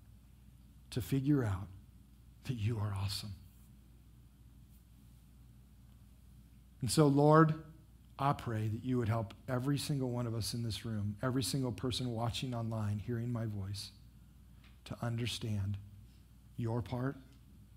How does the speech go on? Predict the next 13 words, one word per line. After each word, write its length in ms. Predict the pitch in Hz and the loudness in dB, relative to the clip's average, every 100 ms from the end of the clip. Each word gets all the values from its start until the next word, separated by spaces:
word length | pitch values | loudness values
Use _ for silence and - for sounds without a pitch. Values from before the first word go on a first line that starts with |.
| - - - - - - | -20 -20 -20 -20 -16 -6
and 180 | 117 104 | -4 -2
our 140 | 98 | -4
part. 260 | - 98 98 - - - - - - - - - - - - - - - - - | -6 -6 -6 -8 -18 -20 -20 -20 -20 -20 -20 -20 -20 -20 -20 -20 -20 -20 -14 0
God, 240 | 131 131 | 4 4
would 120 | 135 | 6
you 140 | 143 160 | 8 8
help 360 | 131 156 151 | 8 4 4
us 260 | 156 135 - | 0 0 0
to 140 | - | -2
recognize 760 | 127 131 127 139 127 131 131 107 | 0 2 2 0 0 0 0 -2
you 360 | 120 107 98 101 - - - - - - - - | -2 0 0 -2 -6 -16 -20 -20 -20 -20 -20 -10
as 160 | 113 101 - | -6 -4 -4
awesome, 500 | 107 98 - 107 | -4 -4 -4 -4